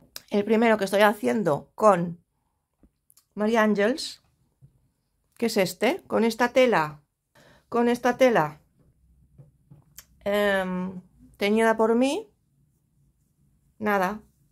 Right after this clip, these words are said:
<coughs> Mira lo que llevo. Esto es la esquina inferior derecha. Mi amiga ha empezado por la esquina superior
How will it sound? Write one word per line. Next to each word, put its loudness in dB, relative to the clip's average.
<coughs> 2
Mira 2
lo 2
que -4
llevo. -4
Esto -2
es 0
la 2
esquina -2
inferior 0
derecha. 0
Mi -4
amiga 4
ha 4
empezado 2
por 0
la 2
esquina 0
superior 2